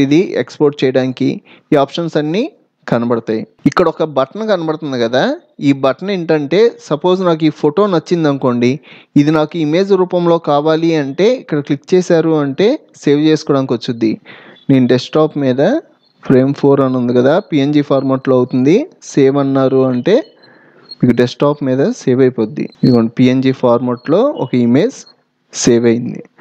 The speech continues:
దీన్ని మళ్ళీ యూజ్ చేసుకోవాలి అంటే సాఫ్ట్‌వేర్లోకి తీసుకొచ్చి యూజ్ చేసుకోవచ్చు ఒక image రూపంలో. ఇక్కడ మనం transactions చూసాం, effects చూసాం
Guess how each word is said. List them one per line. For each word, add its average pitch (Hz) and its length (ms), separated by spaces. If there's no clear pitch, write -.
దీన్ని 147 260
మళ్ళీ 143 220
యూజ్ 151 240
చేసుకోవాలి 143 640
అంటే 143 180
సాఫ్ట్‌వేర్లోకి 143 720
తీసుకొచ్చి 135 560
యూజ్ 135 240
చేసుకోవచ్చు - 560
ఒక 120 60
image 120 320
రూపంలో. 107 380
ఇక్కడ 175 140
మనం 165 120
transactions 170 640
చూసాం, 190 320
effects - 360
చూసాం 196 320